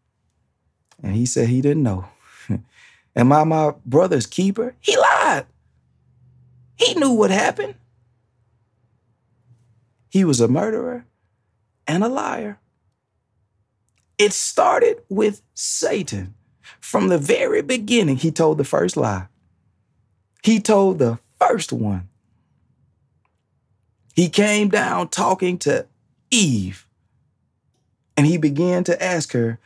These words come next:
what God had told them. See, he wants you to disobey God. That's what this life is about. I say it, I, I've been saying it so much. God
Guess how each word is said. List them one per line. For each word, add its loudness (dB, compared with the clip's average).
what 0
God 0
had -2
told 2
them. -4
See, 0
he 0
wants -4
you -2
to 2
disobey -2
God. -2
That's 2
what 0
this 2
life 0
is 0
about. -2
I 2
say 0
it, -4
I, 2
I've 0
been 2
saying 0
it 2
so -2
much. 0
God 0